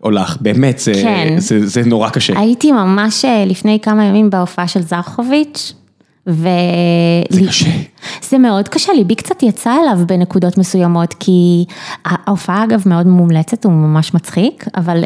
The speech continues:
Speaker 2: יש רגעים שרואים שזה לא ה-, שזה מלחיץ.
Speaker 1: זה נורא קשה.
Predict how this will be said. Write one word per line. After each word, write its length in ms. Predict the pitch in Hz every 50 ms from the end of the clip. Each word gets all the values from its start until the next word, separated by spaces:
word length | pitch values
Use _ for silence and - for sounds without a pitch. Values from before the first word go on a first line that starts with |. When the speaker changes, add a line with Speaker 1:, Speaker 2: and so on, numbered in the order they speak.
| - -
Speaker 2:
יש 260 | 196 202 226 240 - -
רגעים 320 | 302 254 214 185 170 170 190
שרואים 500 | 185 - 196 185 175 185 208 262 349 392
שזה 300 | - - 415 370 285 269
לא 100 | 202 190
ה-, 580 | 180 175 170 165 - 85 85 165 160 160 - 185 170 - _ _ _ _ _ _ _ _ -
שזה 220 | - 196 185 208
מלחיץ. 540 | 202 196 190 - 381 440 269 - - - -
Speaker 1:
זה 120 | - 127 135
נורא 180 | 123 110 113
קשה. 200 | 113 - - 127